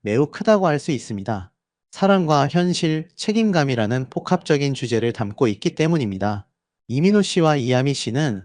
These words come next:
자신들의 이야기를 솔직하게 공개함으로써 많은 사람들에게 진정한 가족의 의미와 사랑의 힘에 대해 다시 한번 생각하게 만들었습니다. 그들이 겪는 어려움은 결코 가볍지 않지만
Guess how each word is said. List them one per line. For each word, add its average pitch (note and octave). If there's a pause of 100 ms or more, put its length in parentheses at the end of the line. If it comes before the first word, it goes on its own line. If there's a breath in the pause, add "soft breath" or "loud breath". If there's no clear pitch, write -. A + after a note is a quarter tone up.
(260 soft breath)
자신들의 C3
이야기를 A#2
솔직하게 E3+
공개함으로써 A2+ (320)
많은 C#3
사람들에게 C3+
진정한 B2
가족의 A2+
의미와 G#2 (400)
사랑의 G#3
힘에 G#3
대해 C3+
다시 A#2
한번 D3+
생각하게 D3+
만들었습니다. G#2 (380)
그들이 F3
겪는 D3+
어려움은 C3+
결코 A#2+
가볍지 D#3
않지만 G#2+